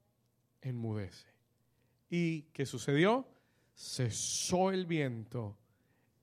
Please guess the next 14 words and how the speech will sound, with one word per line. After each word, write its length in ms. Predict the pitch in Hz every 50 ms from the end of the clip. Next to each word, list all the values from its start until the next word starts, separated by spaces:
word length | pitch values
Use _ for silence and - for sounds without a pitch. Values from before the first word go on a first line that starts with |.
| _ _ -
y 140 | - 156 139
se 260 | - - 135 127 131
hizo 600 | 135 151 170 170 156 - - 160 156 151 139 127 123 123 123
grande 760 | 131 143 147 165 160 151 143 131 123 123 127 120 117 113 110 - _ _ _ _ _ _ _ _ _ _ _ _ _ _
bonanza." 440 | - 120 127 127 127 127 117 - -
Diga 180 | 131 139 147 139
conmigo, 380 | 151 151 147 131 127 127 123
"grande 560 | 110 - 139 139 147 151 156 156 156 151 156 151
bonanza." 600 | 151 151 143 135 123 120 107 101 98 - - - - - - - - - - - - - - - - - - - - - - - _ _ _ _ _ _ _ _ _ _ _
¿Sabe 240 | - - 147 147 151
lo 140 | 151 151 139
que 120 | - 147 131
significa 680 | - 160 147 139 135 - - 147 139 - 147 143 147
eso? 360 | 165 175 165 - 175 - 151